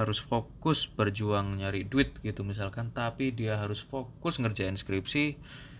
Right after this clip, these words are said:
terus dikejar sama dosen pembimbing, kok nggak segera bimbingan, atau dosen pembimbingnya dicari tapi nggak ada terus.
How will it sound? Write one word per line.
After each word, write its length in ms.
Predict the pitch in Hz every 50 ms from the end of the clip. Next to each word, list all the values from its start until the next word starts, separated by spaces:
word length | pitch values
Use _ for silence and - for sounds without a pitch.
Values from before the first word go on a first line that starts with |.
| - - - - - - - - - - - - - - - - - - - - - -
terus 480 | - 135 127 135 131 - - - - -
dikejar 800 | 117 107 101 - - - - - - - 120 117 113 113 107 110
sama 320 | - 107 107 104 104 101
dosen 320 | 95 101 98 - 101 104 104
pembimbing, 800 | 104 101 101 98 98 95 98 107 120 131 139 139 139 139 135 - - - -
kok 160 | 101 98 95
nggak 160 | 92 - -
segera 320 | - 101 - 104 101 98 -
bimbingan, 800 | 98 95 92 95 95 95 98 107 117 120 131 135 139 135 131 - - - - - - - - 104
atau 560 | 113 110 110 - - - 139 147 156 147 135
dosen 400 | 117 113 107 110 117 113 110 113
pembimbingnya 560 | 117 110 110 107 107 113 110 113 120 120 110
dicari 480 | 107 98 - 107 104 98 101 120 - -
tapi 480 | - 107 110 - - 123 113 110 113
nggak 160 | 117 107 -
ada 240 | 107 107 101 104 98
terus. 640 | - 73 92 98 107 123 143 160 - - - -